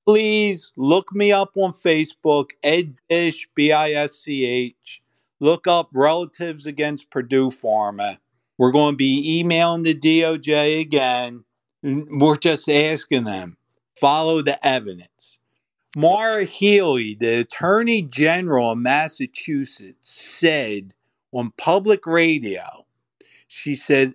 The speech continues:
"I have seen the evidence." And the guy asked her, "Well, do you think the D O J should indict?" She said, "Yes, I do."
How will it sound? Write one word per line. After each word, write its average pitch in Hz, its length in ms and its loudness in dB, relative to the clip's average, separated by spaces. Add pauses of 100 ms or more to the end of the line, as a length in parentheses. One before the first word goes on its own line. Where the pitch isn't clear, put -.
(140)
"I 160 240 2
have 156 260 -6
seen 165 480 -10
the 139 140 -8 (100)
evidence." 104 760 -10 (260)
And 110 180 -8
the 110 80 -2
guy 120 380 2
asked 120 360 -2
her, 104 180 -4 (340)
"Well, 120 120 2
do 120 200 0
you 143 200 4
think 160 320 0
the 147 80 4
D 147 280 2
O 156 140 0
J 160 300 2
should 160 300 -2
indict?" 160 600 0 (380)
She 143 280 -4
said, 127 460 0
"Yes, 123 640 -2 (160)
I 110 240 0
do." 98 520 -4